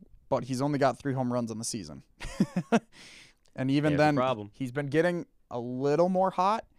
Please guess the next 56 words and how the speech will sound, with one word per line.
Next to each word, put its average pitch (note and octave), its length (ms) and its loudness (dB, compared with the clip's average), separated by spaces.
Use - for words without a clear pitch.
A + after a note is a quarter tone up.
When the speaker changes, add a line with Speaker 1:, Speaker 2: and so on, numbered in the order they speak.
Speaker 1:
He's D3 180 -12
still E3+ 300 -6
only D#3 180 -6
batting D3+ 300 -4
a - 20 -4
one C3 180 -4
sixty B2 400 -8
right G2 160 -12
Speaker 2:
'Cause F2+ 100 -12
Speaker 1:
now. G2+ 40 -12
Speaker 2:
he A2+ 80 -14
strikes - 500 -10
out A#2+ 140 -10
all C#2+ 120 -16
the - 220 -20
damn - 160 -20
time. B2+ 240 -20
Speaker 1:
I, C#3+ 80 -12
he, C3+ 400 -12
I, C3+ 140 -10
I'm C3 320 -6
Speaker 2:
Yeah, E3 140 2
where F#3+ 260 0
is F3 220 4
Eric B2 240 2
Thames A2+ 300 0
in G#2+ 80 -4
all F#2+ 160 -2
this, F2 240 -6
damn G#2+ 240 -4
it? C3 260 -8
Speaker 1:
He B2 80 -12
needs A#2+ 240 -8
to - 80 -18
be F#3 80 -10
playing A2 300 -8
more. G#2+ 140 -10
That, F3+ 280 0
that's G3+ 200 2
why A3 180 4
there, E3 260 2
there D3+ 160 2
was A3 240 4
a G3+ 60 0
silver F3+ 320 2
lining D#3 320 4
to B2+ 100 -2
the A#2 140 -4
Yelich C3+ 300 0
injury A2+ 400 -6
because A#2+ 280 -4
Thames C#3+ 280 0
was B2 120 -6
playing B2+ 260 -2
right A#2+ 180 -4
field. B2 360 -4